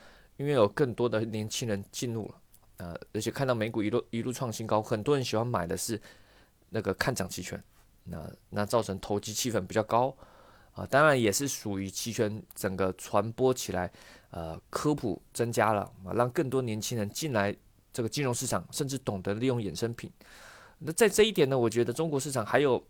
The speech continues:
蛮长一条路需要去前进啊。当然，我们有我们金融市场的自己的步调。那回到我们讲这个原油，我还记得啊，呃，这个十一月二十六，哦，那是个寻常的周五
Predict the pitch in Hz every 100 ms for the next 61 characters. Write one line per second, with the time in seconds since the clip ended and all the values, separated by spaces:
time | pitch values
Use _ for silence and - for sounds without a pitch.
0 | _ 98 117 139 131 139 123 110 151 117
1 | _ _ _ _ - - 123 113 - -
2 | 117 - - 98 113 185 _ _ - 107
3 | 127 127 104 101 117 113 104 95 95 123
4 | 113 123 101 90 90 90 123 - 67 -
5 | 113 131 - - - - - - - -
6 | - 165 180 190 147 147 113 139 143 123
7 | 117 135 98 - - _ _ _ _ _
8 | _ _ - - - - - 110 143 -
9 | 175 104 - - _ _ - - - -
10 | - 113 101 95 - _ _ _ _ -
11 | - - 151 180 190 143 - 120 123 -
12 | _ _ _ - 107 143 - 135 120 -
13 | 107 131 - 113 110 - 120 117